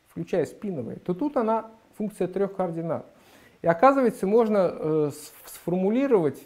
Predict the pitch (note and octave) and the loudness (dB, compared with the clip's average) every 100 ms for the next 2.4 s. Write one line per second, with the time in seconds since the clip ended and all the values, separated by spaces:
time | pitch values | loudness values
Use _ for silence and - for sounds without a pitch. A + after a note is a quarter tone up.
0 | - - G#3 G#3 - - E3 - - _ | -14 -6 -4 -4 -6 -4 -4 -6 -20 _
1 | _ _ _ - D#3 - F#3+ G3 B3 A3 | _ _ _ -8 -6 2 6 6 6 4
2 | - F3 D3+ C3+ | 2 2 2 -2